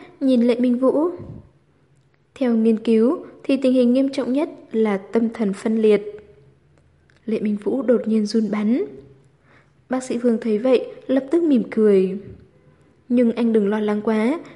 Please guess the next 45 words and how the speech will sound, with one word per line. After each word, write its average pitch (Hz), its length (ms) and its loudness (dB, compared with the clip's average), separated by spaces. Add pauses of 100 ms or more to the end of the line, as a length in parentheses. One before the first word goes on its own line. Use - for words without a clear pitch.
(100)
trải 254 160 0
qua 262 280 0
cuộc 233 200 2
điều 196 140 4
trị 190 240 -2
thời 202 160 0
gian 220 240 -2
dài 208 200 -2
của 185 160 -4
bốn 185 220 -2
năm 233 160 0
trước 330 260 -2 (300)
thì 254 160 0
cô 254 200 2
Tô 254 200 4
đã 226 140 -4
bình 240 220 2
thường. 202 340 4 (340)
Hơn 226 220 4
nữa, 233 260 4
vấn 214 140 0
đề 247 100 4
tâm 226 200 0
lý 214 260 2
chẳng 240 160 -2
qua 226 180 -2
là 202 160 0
nỗi 202 180 -2
niềm 247 280 0
tích 294 180 -2
tụ 277 140 -2
trong 226 220 -2
lòng, 202 280 0 (360)
giải, 226 280 0
ừm, 190 420 -4 (160)
chuông 240 340 0
cần 202 240 0
người 196 160 4
buộc 214 240 -2
chuông." 254 340 2 (2250)
Lệ 240 180 2
Minh 220 140 0
Vũ 233 140 0
nhíu 233 240 4
mày, 240 400 2